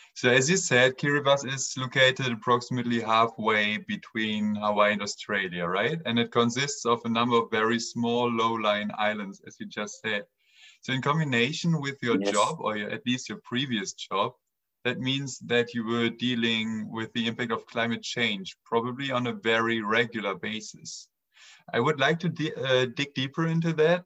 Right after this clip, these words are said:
Speaker 1: but before we do that, I would like to invite you to share some more information about your home country.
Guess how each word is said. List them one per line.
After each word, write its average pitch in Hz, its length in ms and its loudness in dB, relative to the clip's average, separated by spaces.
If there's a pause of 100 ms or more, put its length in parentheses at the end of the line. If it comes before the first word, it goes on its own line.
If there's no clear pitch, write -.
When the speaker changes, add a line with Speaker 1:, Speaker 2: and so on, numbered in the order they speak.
Speaker 1:
but 127 340 6
before 170 380 0
we 135 100 0
do 147 280 0
that, 113 420 2
I 120 40 4
would 127 160 0
like 127 260 2
to 135 100 -8
invite 117 360 2
you 123 60 -12
to 120 160 -8
share 117 320 0
some 117 320 -2
more 120 300 0
information 107 640 -6
about 101 500 0
your 107 140 -6
home 117 240 -4
country. 101 520 -8